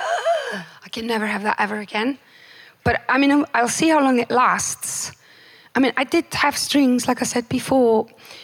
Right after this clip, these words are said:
from ninety-three all the way up to Medulla. So that was, like, ten years. And then I had ten years of, like, "I can never hear strings ever again." And then when I came back to Vulnicura, maybe that was one of the reasons why they were so fresh to me, because I put them on,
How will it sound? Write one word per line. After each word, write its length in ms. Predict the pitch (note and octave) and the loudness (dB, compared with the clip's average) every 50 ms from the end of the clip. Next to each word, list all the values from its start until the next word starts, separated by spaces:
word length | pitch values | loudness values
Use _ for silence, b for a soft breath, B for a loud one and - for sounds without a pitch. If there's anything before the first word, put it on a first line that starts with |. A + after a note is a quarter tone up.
| B B B | B B B
from 200 | B - A3+ A#3+ | B -2 0 2
ninety-three 1000 | A#3+ A#3+ B3 A#3+ A#3 A#3 - B3+ - - - C#4 C#4 C#4+ D4+ D#4+ D#4+ D4+ - - - | 2 2 2 2 0 0 -2 -2 -2 -2 0 2 4 4 4 4 2 0 -2 -4 -2
all 140 | B3+ B3 | 0 2
the 100 | B3 B3+ | 2 4
way 220 | B3+ B3 B3 B3+ B3+ | 4 4 4 2 2
up 200 | A#3+ A#3+ - - | 2 0 -2 -4
to 160 | - - B3+ | -4 0 2
Medulla. 520 | B3 B3 A#3 A#3 C4+ C4+ C#4+ D#4 D#4+ D#4+ - - - - B B B B B B B B B | 2 2 2 2 2 2 4 4 2 2 0 -6 -14 -18 B B B B B B B B B
So 140 | B - A#3+ | B -2 0
that 140 | B3 - | 0 0
was, 120 | - B3 - | 0 0 -2
like, 120 | B3+ A#3+ - | -2 -2 -2
ten 220 | - - - B3+ B3 | -2 0 2 2 2
years. 480 | A#3+ A#3+ B3+ A#3 G#3+ G#3 G3 - - - - | 2 2 2 2 0 0 -2 -4 -4 -2 -2
And 100 | A3+ A#3+ | 0 2
then 100 | A#3 A#3+ | 2 2
I 60 | A#3+ | 2
had 160 | A#3 A#3+ A#3 | 0 0 -2
ten 220 | - - A#3+ A#3 A#3 | -2 -2 -2 0 0
years 260 | A3+ A3 G#3+ G#3 - | 0 0 0 0 0
of, 120 | G#3+ G#3 | -2 -2
like, 200 | G#3 A3 G#3 - - - | 0 -2 -2 -2 -2 -2
"I 180 | G3 G#3 G#3+ | 0 0 0
can 220 | G#3+ - - G#3+ G#3+ | -2 -4 -4 -2 -2
never 220 | G#3 G#3 F#3+ G#3 | -2 -2 -2 -4
hear 320 | G3 F#3 F#3+ G3 G3 F#3+ F#3+ | -6 -6 -6 -4 -4 -4 -4
strings 340 | - - - G#3 G3 F#3+ F#3+ | -4 -4 -4 -4 -4 -4 -2
ever 220 | - G3 F#3+ F#3+ | -4 -4 -4 -4
again." 280 | F#3 E3+ - E3+ F#3 - B B B B B B B B B B B B B - | -4 -4 -6 -6 -6 -8 B B B B B B B B B B B B B -6
And 180 | - G#3+ A3 A3 | -4 -2 0 0
then 260 | A3+ A3 A3 A3 - - | 0 0 0 -2 -2 -2
when 140 | - A#3 A3 | -2 0 0
I 80 | G#3+ G#3+ | 0 0
came 180 | - - A3 | -2 -2 -2
back 280 | - A#3 A3 - - - | 0 0 0 0 -2 -6
to 80 | - A3+ | -6 -4
Vulnicura, 520 | A3 A#3 A#3 A3+ A3+ - C4 C4 B3+ A#3 | -2 -2 -2 -2 -2 0 2 2 2 2
maybe 300 | A3+ A3+ A#3 G#3+ A#3+ A3+ | 2 2 2 2 2 2
that 180 | A3+ A3 - - | 2 2 0 -2
was 160 | A3 A3 - | -4 -4 -2
one 100 | A#3 A#3 | -2 0
of 80 | A3+ | 2
the 60 | G#3+ G#3+ | 2 2
reasons 360 | A3+ A#3 A3+ - A#3 A3+ A3 | 2 0 -2 -4 -4 -2 0
why 180 | G#3+ G#3+ G#3 | 2 2 2
they 140 | G#3 G#3+ A3 | 2 2 0
were 100 | G#3+ A3+ | 0 0
so 260 | G#3+ - - G#3 G3+ | -2 -2 -2 -4 -4
fresh 400 | G3 - - - C4 - - - - | -4 -4 -2 -2 -2 -2 -2 -4 -4
to 120 | - - | -4 -4
me, 220 | G3+ G3 G3 F#3+ - B B B B B B B B | -4 -4 -6 -6 -10 B B B B B B B B
because 160 | B B - A3+ | B B -8 -8
I 60 | G#3 | -6
put 220 | - - B3 A#3 | -6 -6 -6 -4
them 180 | - A#3 A3 G#3+ | -2 -2 0 2
on, 220 | G#3+ G#3+ G#3 G3+ | 2 2 0 -2